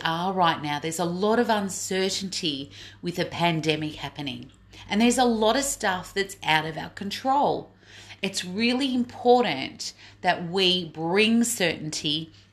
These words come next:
into our life, that we bring certainty into our mindset. And there's lots of different ways that we can do that.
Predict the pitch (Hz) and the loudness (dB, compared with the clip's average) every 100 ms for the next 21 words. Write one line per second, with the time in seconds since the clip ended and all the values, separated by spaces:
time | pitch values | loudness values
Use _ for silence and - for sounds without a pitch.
0 | - 190 175 - 165 151 143 127 104 - | -6 -4 -4 0 2 2 0 -2 -4 -8
1 | - 175 180 - 165 165 185 214 214 - | -8 -4 -4 -4 -4 0 2 2 0 2
2 | 175 170 190 170 - 151 151 - - - | 2 2 -6 -8 -6 -6 -6 -14 -20 -18
3 | - 175 170 - 156 143 156 - - - | -8 -4 -4 -2 -2 -4 -6 -12 -16 -2
4 | 160 151 147 143 151 147 - 151 - - | 0 0 0 0 0 -2 -4 -2 -4 -10
5 | - - - - - 208 220 214 220 240 | -16 -18 -20 -20 -4 2 4 4 2 2
6 | 240 262 226 233 - 185 170 165 170 165 | 0 -2 -4 -6 -4 0 0 -2 -6 -6
7 | 160 175 165 156 156 160 135 - | -6 -4 -4 -2 -2 -2 -2 -4